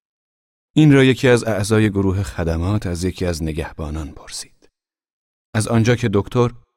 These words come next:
مداوای این نوع بیماران را نمی‌دانست، دست نگه داشته بود تا وضعیت بدتر نشود.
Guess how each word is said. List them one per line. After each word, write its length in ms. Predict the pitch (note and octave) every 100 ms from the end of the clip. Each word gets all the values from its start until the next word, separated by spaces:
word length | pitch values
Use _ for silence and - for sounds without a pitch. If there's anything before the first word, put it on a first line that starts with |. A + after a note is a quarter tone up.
| -
مداوای 640 | F#2 G2+ A2+ A#2+ B2+ A#2+ A#2+
این 240 | E3 D#3
نوع 140 | A#2+ F2+
بیماران 640 | F2+ F#2 E2+ E2 F2 D#2+
را 120 | D#2
نمی‌دانست، 840 | D#2 E2 D#2 D2+ D#2 F#2+ A2+ - - _ -
دست 380 | G2 G2 - D#2
نگه 280 | D2 C#2
داشته 360 | - D2+ - D#2+
بود 260 | E2 F#2 -
تا 200 | - D#2+
وضعیت 580 | D#2+ D#2 F2+ F#2 A2 -
بدتر 540 | F2+ - - - -
نشود. 640 | - - - - _ _